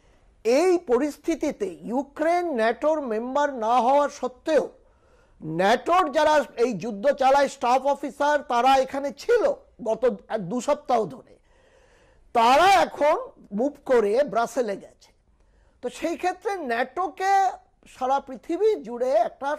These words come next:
সমর্থন, আহ, জোগাড় করে ইউক্রেনে একটা স্থিতাবস্থা আনা উচিত।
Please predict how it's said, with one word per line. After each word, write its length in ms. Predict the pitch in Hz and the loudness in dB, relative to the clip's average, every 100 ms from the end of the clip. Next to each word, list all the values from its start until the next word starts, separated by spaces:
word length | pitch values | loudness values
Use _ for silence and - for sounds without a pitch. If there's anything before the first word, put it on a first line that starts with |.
| - | -8
সমর্থন, 680 | - 214 247 - - 277 330 - _ _ _ _ _ | -10 -8 -8 -12 -6 -6 -6 -18 _ _ _ _ _
আহ, 580 | - 214 220 220 220 185 | -2 2 4 4 2 -2
জোগাড় 380 | 185 185 233 277 | -8 0 2 2
করে 480 | 214 220 170 196 349 _ _ _ | 0 -4 -4 -10 -12 _ _ _
ইউক্রেনে 600 | 185 240 247 294 311 349 370 - | -4 -4 -2 0 0 2 -2 -4
একটা 300 | - - 285 | -8 -8 -8
স্থিতাবস্থা 720 | 269 - 294 294 294 285 - | -8 -10 -4 0 0 0 -2
আনা 240 | 254 240 233 | -2 0 -2
উচিত। 340 | 226 262 254 | -2 -4 -6